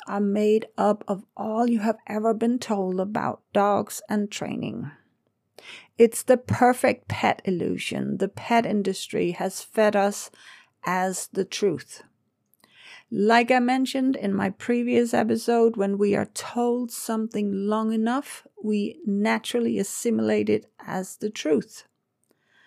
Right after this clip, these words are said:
Such is the power of words and concepts. Such is the law of attraction.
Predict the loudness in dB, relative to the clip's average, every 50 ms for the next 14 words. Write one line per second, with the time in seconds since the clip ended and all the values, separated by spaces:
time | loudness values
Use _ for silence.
0 | _ _ _ _ _ -14 -10 -4 0 2 2 2 2 0 -2 -2 -2 -2 -2 -2
1 | -2 -2 -2 -2 0 0 2 2 4 2 2 2 0 -2 -4 0 2 2 4 2
2 | 2 0 -4 -6 -10 -8 -6 -4 -2 -2 -2 -4 -6 -6 -6 -4 -2 -2 -4 -4
3 | -4 -4 -2 -4 -4 -6 _ -16 -14 -14 -14 -14 -18 -20 _ _ _ _ _ _
4 | _ _ _ _ _ -16 -14 -12 -2 0 2 2 2 0 -6 -12 -12 _ _ -8
5 | -6 -4 -4 -4 -4 -4 -6 -8 -8 -8 -6 -4 -4 -2 -2 0 0 2 2 2
6 | 2 0 -2 -4 -8 _ _ _ _ -8 -6 -6 -6 -8 -10 -8 -10 -10 -10 -10
7 | -14 -14 -12 -12 -12 -12 -14 -16